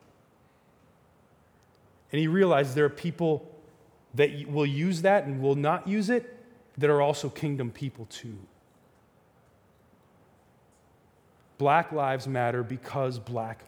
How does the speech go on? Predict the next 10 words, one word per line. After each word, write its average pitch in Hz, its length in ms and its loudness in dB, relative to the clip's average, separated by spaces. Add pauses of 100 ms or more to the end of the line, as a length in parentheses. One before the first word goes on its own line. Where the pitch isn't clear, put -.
worship 120 520 -8 (320)
matters. 92 840 -14 (1700)
You 131 80 -4
know, 131 360 0 (160)
another 139 460 0
way 151 140 4
to 139 80 0
think 147 200 -4
about 143 280 0
this, 147 340 -2